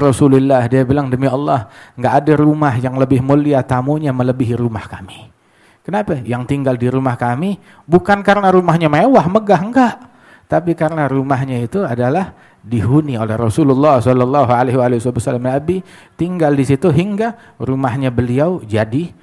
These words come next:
eh, yang ber-, berdampingan dengan masjid sallallahu alaihi wa alihi wasallam. Waktu datang di rumahnya Abu Ayyub Al-Ansari itu dihidangin makanan, dinampan. Ketika makan, mau makan, Nabi bilang, "Stop.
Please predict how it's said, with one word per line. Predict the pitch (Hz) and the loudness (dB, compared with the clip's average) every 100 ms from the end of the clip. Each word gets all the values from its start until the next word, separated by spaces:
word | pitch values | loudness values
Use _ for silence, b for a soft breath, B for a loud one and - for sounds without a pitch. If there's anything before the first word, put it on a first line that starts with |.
| b | b
eh, | - 156 160 b b 123 | -8 -8 -8 b b -6
yang | 120 123 131 | -4 -4 -6
ber-, | 123 123 123 123 135 | -4 -4 -2 -2 -4
berdampingan | 135 123 123 120 120 147 139 123 | -4 -4 -2 -4 -2 -4 -4 -4
dengan | 120 131 | -4 -2
masjid | 143 127 123 - | -4 0 -2 0
sallallahu | - 147 123 123 143 123 | 0 2 2 2 2 2
alaihi | 123 143 170 131 113 B B | 2 4 4 2 -2 B B
wa | - 123 | 0 2
alihi | 120 | 2
wasallam. | 120 110 117 110 107 120 104 95 92 _ B B B B | 2 2 2 2 0 0 -2 -6 -12 _ B B B B
Waktu | 175 180 196 | 0 2 2
datang | 185 196 196 | 4 4 2
di | 170 | 2
rumahnya | 160 165 165 156 | 2 2 2 4
Abu | 156 | 6
Ayyub | 160 165 | 8 8
Al-Ansari | 147 151 143 165 180 175 | 6 4 4 4 4 4
itu | 170 170 180 - - | 4 2 0 -12 -6
dihidangin | 120 135 143 151 143 | 0 2 2 2 0
makanan, | 139 127 135 127 107 87 - _ _ _ _ | -2 0 0 0 -4 -6 -20 _ _ _ _
dinampan. | 107 113 117 117 107 98 92 _ b b b b | -6 -4 -2 -2 -4 -4 -14 _ b b b b
Ketika | 123 147 147 147 | 0 2 2 2
makan, | 151 175 175 196 | 2 2 0 -2
mau | 135 143 156 | 2 4 6
makan, | 156 160 180 | 4 2 2
Nabi | 156 160 | 2 2
bilang, | 165 156 | 2 0
"Stop. | - 160 - | 2 2 0